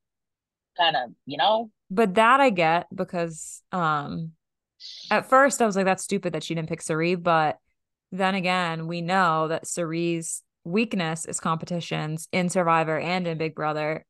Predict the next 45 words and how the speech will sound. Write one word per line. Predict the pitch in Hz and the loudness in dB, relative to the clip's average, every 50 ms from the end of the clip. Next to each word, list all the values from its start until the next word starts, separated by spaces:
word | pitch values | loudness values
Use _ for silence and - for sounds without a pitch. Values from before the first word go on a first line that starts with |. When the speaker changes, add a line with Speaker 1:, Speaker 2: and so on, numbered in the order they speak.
| _ | _
Speaker 2:
I | - 170 | -10 -8
feel | 160 - 165 | -6 -4 -4
like | 160 160 160 | -4 -4 -4
she's | - - 165 156 - - - - _ _ _ _ _ _ _ _ _ _ - - - | -6 -8 -8 -8 -8 -12 -14 -20 _ _ _ _ _ _ _ _ _ _ -20 -16 -4
terrible | - 226 196 190 180 151 143 143 | 2 4 4 4 4 4 2 2
at | 147 147 - | 2 0 0
them | - 156 151 156 165 160 | -2 -2 -2 -2 -4 -4
in | - 170 | -4 -2
general, | 165 175 170 165 160 147 143 147 160 185 190 _ _ _ _ _ _ _ - | 0 0 0 0 -2 -4 -4 -4 -4 -4 -6 _ _ _ _ _ _ _ -4
um, | - 190 175 165 156 151 151 156 | 0 2 2 2 2 2 0 -2
which | 175 175 - | -4 -6 -6
is | 165 - | -6 -4
why | 170 160 165 | -2 -2 -2
her | 170 160 | -4 -6
social | 156 - - 185 180 - 185 | -6 -2 -2 -2 -2 -2 -4
game | 180 170 170 165 | -4 -2 -4 -4
is | 160 160 | -4 -4
so | - - 170 | -2 -2 -2
Speaker 1:
Well, | 160 156 233 240 - | 2 4 6 8 10
Speaker 2:
important. | 175 180 - - - - | 10 8 8 6 6 4
Speaker 1:
also, | 254 220 | 6 6
if | 208 180 - - | 6 4 2 2
Izzy | - 220 190 220 220 - - | 0 2 4 2 2 2 4
thought | 220 202 208 180 - | 6 6 6 4 2
she | 202 | -2
was | 180 160 | -2 0
gonna | - 196 185 | 0 0 0
be | 165 165 | 0 -2
safe, | - - - 247 214 190 180 | -2 0 2 2 2 2 0
she | - - | -2 0
might | 180 175 160 | 2 2 4
wanna | 160 160 156 | 4 4 4
work | 147 165 170 180 175 | 4 4 4 4 2
with | - 175 143 | 0 0 0
Jag | - 156 139 131 131 131 127 | 2 2 2 2 2 0 -2
or | - 139 135 135 | -4 -6 -8 -8
show, | - - - - 156 156 156 160 - | -10 -10 -6 0 4 4 4 4 4
or | 156 147 139 - - _ _ _ _ _ _ _ _ _ - | 2 -2 -2 -4 -10 _ _ _ _ _ _ _ _ _ -4
try | - 160 147 147 | 0 0 2 2
to | - 113 - _ | 0 -2 -4 _
pretend | - 127 - - 170 180 180 - | -18 -10 -4 -2 0 0 0 -2
she's | - 143 120 | -4 -6 -6
working | 127 123 113 - 120 | -6 -8 -8 -8 -10
with | 117 113 104 | -10 -8 -6
Jag. | - 110 104 101 104 101 - | -4 -4 -4 -4 -6 -8 -10